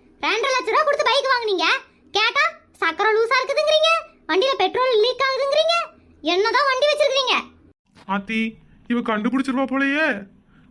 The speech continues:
Speaker 2: ஐயோ முப்பாத்தா, அது அப்பப்ப மக்கர் பண்ணுடி, அதெல்லாம் நீ கண்டுக்காத, நீ பேசாம உட்காந்துட்டு வாமா.
Speaker 1: இல்ல, எனக்கு என்னவோ நீங்க சரியா இருக்கிற மாதிரி எனக்கு தெரியல.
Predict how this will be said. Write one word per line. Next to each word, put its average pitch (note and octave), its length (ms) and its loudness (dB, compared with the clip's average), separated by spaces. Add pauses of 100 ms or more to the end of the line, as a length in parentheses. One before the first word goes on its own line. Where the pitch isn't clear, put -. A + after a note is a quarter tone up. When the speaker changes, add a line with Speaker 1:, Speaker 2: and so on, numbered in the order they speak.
(100)
Speaker 2:
ஐயோ G3+ 260 0 (200)
முப்பாத்தா, E4+ 500 0 (580)
அது G3 240 -2
அப்பப்ப F3+ 280 -2 (140)
மக்கர் F#4+ 380 0
பண்ணுடி, F4 360 0
அதெல்லாம் F#3+ 300 -2
நீ F#4 100 -2
கண்டுக்காத, D#4+ 560 0
நீ B3+ 60 -2 (100)
பேசாம G#3+ 480 0
உட்காந்துட்டு G4 380 0
வாமா. F4 260 2 (800)
Speaker 1:
இல்ல, C5 120 2 (440)
எனக்கு F#4 200 -2
என்னவோ D5 200 2
நீங்க C5+ 180 0
சரியா A#4 220 2
இருக்கிற C5 240 0
மாதிரி D5 160 2
எனக்கு A#4 160 -2
தெரியல. B4+ 240 2